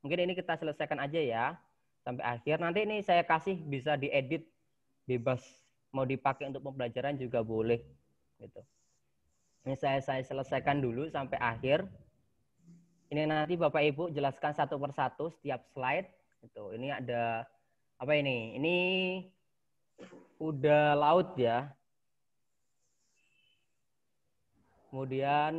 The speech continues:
ada delapan binatang di sini saya ambil Bapak Ibu. Ada bintang laut. Oh, ada penyu gitu.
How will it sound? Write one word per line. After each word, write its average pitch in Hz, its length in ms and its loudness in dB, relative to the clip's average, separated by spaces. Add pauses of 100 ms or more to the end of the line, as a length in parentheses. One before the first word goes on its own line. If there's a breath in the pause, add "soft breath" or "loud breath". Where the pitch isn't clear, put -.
(560)
ada 139 360 8
delapan 139 540 6
binatang 147 500 0
di 131 60 -4
sini 131 260 -4
saya 127 160 0
ambil 127 300 -2
Bapak 120 160 -4
Ibu. 117 260 -6 (800)
Ada 120 160 2
bintang 123 400 0
laut. 123 800 0 (2750)
Oh, 110 160 -6
ada 120 240 2
penyu 135 1040 -4
gitu. 104 140 -8